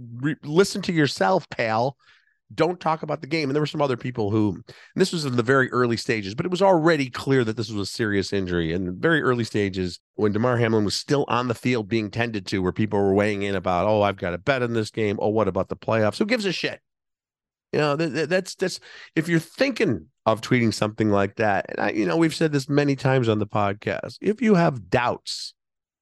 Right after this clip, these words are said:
about something you're about to tweet, don't tweet it. If you have doubts about something you're about to email to somebody, hang on to it for a day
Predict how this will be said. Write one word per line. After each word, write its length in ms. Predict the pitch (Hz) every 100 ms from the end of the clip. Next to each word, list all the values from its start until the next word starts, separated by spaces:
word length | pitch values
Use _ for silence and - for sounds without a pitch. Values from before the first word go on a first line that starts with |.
| -
about 320 | 87 104 -
something 400 | 120 120 120 110
you're 140 | 101
about 260 | 90 107 101
to 80 | -
tweet, 400 | - 101 95 - _ _ _ _ _ _ _ _
don't 200 | - -
tweet 200 | - -
it. 220 | - - -
If 140 | -
you 20 |
have 80 | 101
doubts 220 | 95 98
about 100 | 101
something 180 | 95 113
you're 60 | 120
about 140 | 131
to 120 | 156
email 240 | 202 208 117
to 60 |
somebody, 420 | 90 95 85 80 - _ _ _
hang 160 | - 117
on 180 | 135 135
to 120 | -
it 100 | 78
for 160 | - 71
a 80 |
day 320 | 69 76 -